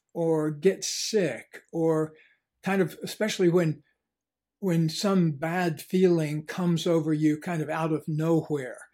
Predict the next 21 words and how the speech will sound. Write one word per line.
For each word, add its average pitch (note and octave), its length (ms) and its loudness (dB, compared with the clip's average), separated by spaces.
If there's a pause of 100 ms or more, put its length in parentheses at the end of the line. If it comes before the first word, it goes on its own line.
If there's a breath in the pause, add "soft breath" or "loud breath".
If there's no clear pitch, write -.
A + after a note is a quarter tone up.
(400 soft breath)
uh, D3 180 -6
not D3+ 240 -2
because D#3 320 -2
you D3 80 0
have C#3+ 140 -4
a C#3 60 -10
cold D3 600 -4
or C#3+ 80 -10
not D3 220 -8
because D3 280 -8
you D3 100 -4
have C#3+ 180 -8
the D3+ 80 -8
flu D#3 340 -2
or D3+ 100 0
anything D3 300 -6
like C#3+ 220 -8
that. C#3+ 220 -6
You D3+ 100 -6
just D3+ 180 -6
suddenly D#3+ 380 -2